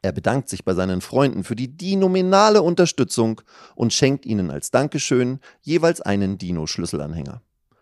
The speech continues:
Nur Guido schaut noch etwas komisch drein. "Hermann", sagt er, "was ist denn jetzt aus deiner Blockade geworden?" Der Dino zuckt mit den Schultern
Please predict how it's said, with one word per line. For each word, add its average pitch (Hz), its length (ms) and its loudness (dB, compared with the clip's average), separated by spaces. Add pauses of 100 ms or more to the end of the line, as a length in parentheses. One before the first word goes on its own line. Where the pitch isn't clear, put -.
(180)
Nur 180 340 4
Guido 95 460 0 (260)
schaut 101 280 2
noch 120 140 -2
etwas - 340 -4
komisch 85 380 -4
drein. - 320 -16 (580)
"Hermann", 127 760 2 (260)
sagt - 320 -4
er, 131 200 -2 (560)
"was 107 160 -2
ist 120 140 -4
denn 120 100 2
jetzt 117 200 0
aus 101 120 -6
deiner 95 220 -4
Blockade 123 540 2
geworden?" 95 560 0 (1000)
Der 120 100 0
Dino 90 300 -4
zuckt - 320 -12
mit - 120 -10
den 104 120 -2
Schultern 92 520 -2